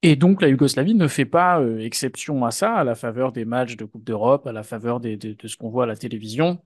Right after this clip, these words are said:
à quelques détails près. Le premier, c'est que, euh, la, la, la Torcida de Split se fait fort de dire qu'elle a été fondée en mille neuf cent cinquante, ce qui est vrai.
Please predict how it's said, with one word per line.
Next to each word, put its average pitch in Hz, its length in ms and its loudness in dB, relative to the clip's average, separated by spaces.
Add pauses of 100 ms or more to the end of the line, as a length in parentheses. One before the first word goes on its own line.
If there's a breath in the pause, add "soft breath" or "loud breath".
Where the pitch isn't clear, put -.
(680)
à 127 160 -2
quelques 135 480 -2
détails 123 400 -2
près. 185 320 0
Le 143 100 2
premier, 147 540 -2
c'est 131 220 -6
que, - 160 -10
euh, 107 680 -4
la, 110 220 -6
la, 117 220 -4
la 110 160 -8
Torcida 123 480 -2
de 113 80 -6
Split 143 320 -2
se - 120 -10
fait 117 140 -12
fort 131 320 2
de 120 120 -4
dire 131 300 -4
qu'elle 113 300 -6
a 107 80 -8
été 107 160 -12
fondée 120 380 -4
en 117 80 -4
mille 110 100 -8
neuf 107 140 -12
cent 117 220 -6
cinquante, 113 880 -6
ce 107 120 -8
qui - 180 -10
est 110 80 -6
vrai. 110 480 -2